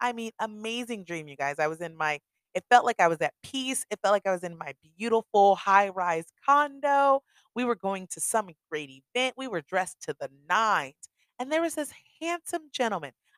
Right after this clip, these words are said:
I couldn't see his face 'cause in these dreams, just like when I dreamt of Kyra, I normally cannot see the face of who it is that I'm dreaming of. I can just feel the feelings. So in this dream, I felt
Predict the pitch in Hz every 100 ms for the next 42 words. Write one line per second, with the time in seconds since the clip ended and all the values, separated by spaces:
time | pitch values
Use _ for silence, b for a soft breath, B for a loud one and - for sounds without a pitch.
0 | - 254 _ - 392 370 - 302 262 190
1 | 202 - 220 220 233 277 269 196 190 208
2 | - 185 214 - 196 202 - 165 - -
3 | 170 143 147 202 _ _ _ - 277 277
4 | 277 311 339 339 - 285 247 208 - -
5 | 202 202 220 - 160 151 156 - - 180
6 | 170 165 _ _ _ _ - 320 311 196
7 | 202 220 247 254 359 359 175 139 - _
8 | - 190 202 190 - - 170 170 196 -
9 | 156 127 _ _ _ _ _ _ _ _
10 | _ _ _ _ - 240 269 359 381 -
11 | 247 220 190 - b b - 285 - 302
12 | -